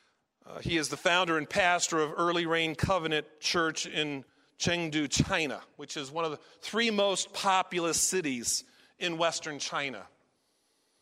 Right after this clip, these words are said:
He was arrested with one hundred other of his congregants on December ninth, two thousand eighteen,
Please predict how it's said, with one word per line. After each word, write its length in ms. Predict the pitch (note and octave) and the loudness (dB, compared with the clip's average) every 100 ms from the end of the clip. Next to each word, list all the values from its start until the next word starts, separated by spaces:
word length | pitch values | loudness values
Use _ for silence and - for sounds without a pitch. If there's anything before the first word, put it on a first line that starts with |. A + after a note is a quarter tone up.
| _ _ _ _ _ _ _ _ _ _ _ _ | _ _ _ _ _ _ _ _ _ _ _ _
He 100 | A3 | 0
was 160 | B3+ G3+ | 2 2
arrested 540 | E3+ F#3 G3+ - E3+ | 2 2 2 0 0
with 220 | D#3+ D#3 | -2 -4
one 300 | D#3 E3+ G#3+ | -4 0 2
hundred 360 | G#3 G#3 F3+ F3+ | 2 0 2 2
other 260 | G3 F3+ | 2 2
of 120 | D#3+ D3 | 0 -2
his 200 | E3 - | -6 -6
congregants 800 | - G3 G3+ D3+ C#3 C3+ C3+ D#3+ | 0 2 2 0 -2 -2 -2 -2
on 120 | C#3+ | -2
December 440 | C3+ - F#3 D#3+ | -2 0 0 0
ninth, 320 | D#3 D#3 D3 | -2 -4 -6
two 160 | - F#3 | -8 -8
thousand 400 | E3+ D3+ C#3 C3+ | 0 0 0 -6
eighteen, 600 | C3+ - - C#3+ A2+ F#2 | -12 -10 -10 -10 -12 -16